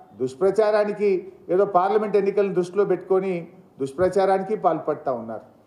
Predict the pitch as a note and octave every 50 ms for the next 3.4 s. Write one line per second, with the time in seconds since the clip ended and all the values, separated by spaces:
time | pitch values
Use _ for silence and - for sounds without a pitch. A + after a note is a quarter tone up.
0 | _ _ _ _ _ _ - - F#3+ G3+ C4+ C4 B3+ C4 C4 C4 B3+ A#3+ - -
1 | G3 - A#3+ B3 A#3+ A#3+ G3+ G#3+ G#3 A3 A#3+ B3 A#3+ A#3+ A#3 A#3 A#3 G#3 E3 F3
2 | E3+ G3+ A3 A#3 B3 B3 A#3 A#3+ A#3+ A3+ A#3 A3+ A3 G#3 G#3 G3+ - A#3 A3 G#3+
3 | G#3+ G#3+ G#3 G#3 G3+ G3 G3